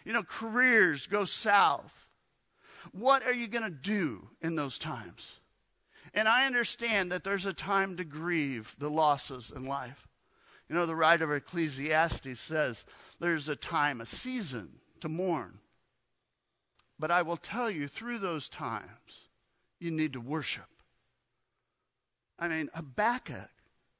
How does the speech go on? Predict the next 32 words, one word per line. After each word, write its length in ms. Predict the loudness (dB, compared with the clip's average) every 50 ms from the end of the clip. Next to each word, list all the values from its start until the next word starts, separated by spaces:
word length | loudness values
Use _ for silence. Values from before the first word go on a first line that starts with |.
| _ -6
is 400 | -4 -2 -2 -2 -2 -4 -6 -8
written 520 | -8 -8 -6 -6 -6 -6 -8 -10 -12 -12 _ _ -16
for 180 | -12 -10 -10
you. 160 | -10 -10 -12 -16 -16 -20 _ _ _ _ _ _ _ _ _ _ _ _ _ _ _ _ _ _ _ _ _ _ _ _ _ -6 -2
You 80 | 0
know, 120 | 2 4 4
I, 140 | 4 4
I 200 | 4 2 2 2
would 240 | 2 2 0 -2 -2
personalize 840 | -6 -6 -4 -4 -4 -4 -6 -6 -2 -2 -2 -2 -2 -4 -6 -10 -10
the, 300 | -8 -4 -4 -4 -4 -4
the 140 | -6 -8 -8
verse 460 | -6 -4 -2 -2 -2 -4 -6 -10 -10
and 100 | -10 -6
say, 240 | -2 -2 -2 -2 -2 -6 -14 -16 -14 -8 -2
"Even 240 | -2 0 0 2 4
though 320 | 6 6 8 8 6 4
the, 260 | 4 2 2 2 0 -2 -8 -12 -6
the 120 | -6 -4
markets 520 | -2 2 4 4 4 4 4 2 -2 -2 -4
fluctuate, 800 | -6 -4 2 2 2 2 2 -4 -4 -2 0 2 2 2 2
even 180 | 2 0 0 0
though 300 | 2 4 4 6 6 6
I'm 180 | 6 4 4
unemployed, 920 | 4 4 4 2 0 -2 -8 -12 -8 -2 0 2 4 4 4 2 2 -2 -4 -10 -16 -16 -16 -14 -8 -4
even 200 | -4 -2 0 2
though 200 | 2 4 6 6
I'm, 240 | 6 6 4 4 2
I'm 220 | 0 0 0 0
divorced, 880 | -2 -6 -6 -6 -6 -4 0 2 4 4 4 4 4 2 -2 -6 -8 -6 -2
you 80 | 0 0
know, 120 | 0 0